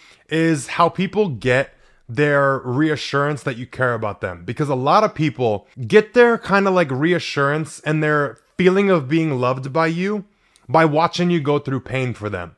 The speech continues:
So if you're dealing with someone that's hurting you repeatedly and is doing really, really fucked up shit, and you keep getting back with them or taking them back and keep being with them,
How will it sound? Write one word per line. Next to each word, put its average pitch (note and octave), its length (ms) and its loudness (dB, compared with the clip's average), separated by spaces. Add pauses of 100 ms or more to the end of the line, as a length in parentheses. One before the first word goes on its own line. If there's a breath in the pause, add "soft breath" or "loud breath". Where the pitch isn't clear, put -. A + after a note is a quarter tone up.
(160)
So F3+ 200 0
if F3 60 0
you're A#3+ 100 2
dealing G#3 280 4
with F#3+ 140 2
someone D#3 380 0
that's C#3 180 -6
hurting G3+ 400 0
you G3+ 160 0
repeatedly C3 800 -6 (340 soft breath)
and D#3+ 160 0
is D#3+ 160 0
doing E3 360 2
really, F3+ 240 0
really A3 240 2
fucked - 400 -2
up D3 100 -2
shit, - 480 -4 (380 soft breath)
and F3 140 6
you F#3 80 2
keep G3 320 -2
getting F3 380 2
back C3 340 -4
with B2+ 240 -6
them F#2 380 -6 (260 soft breath)
or D#3 140 -2
taking E3+ 420 0
them E3 220 0
back A2+ 420 0
and C#3+ 180 -6
keep D#3+ 400 -6
being D#3+ 300 2
with A#2 220 -4
them, G2 320 -4